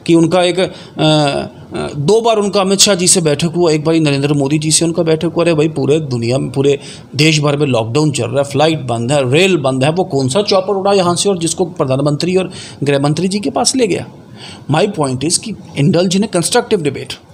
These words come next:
रहबर खेल की बात है, आप मुझे बताइए कि इनसे पहले रहबर खेल लगने से पहले कितने लोग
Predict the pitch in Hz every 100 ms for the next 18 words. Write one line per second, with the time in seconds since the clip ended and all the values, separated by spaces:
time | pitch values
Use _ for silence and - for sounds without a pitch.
0 | - - - - 135 170 220 214 160 156
1 | 151 131 123 127 135 151 - - - -
2 | - 143 160 165 170 127 113 110 - -
3 | - - - - - - 147 147 147 143
4 | 147 - - - - - - - - -
5 | - - 202 214 - 226 147 139 117 117
6 | - - - - - - - - 139 151
7 | 175 180 175 160 165 156 139 151 151 165
8 | 135 123 117 - - - - - - -
9 | - - - - 156 180 190 214 196 147
10 | 127 139 151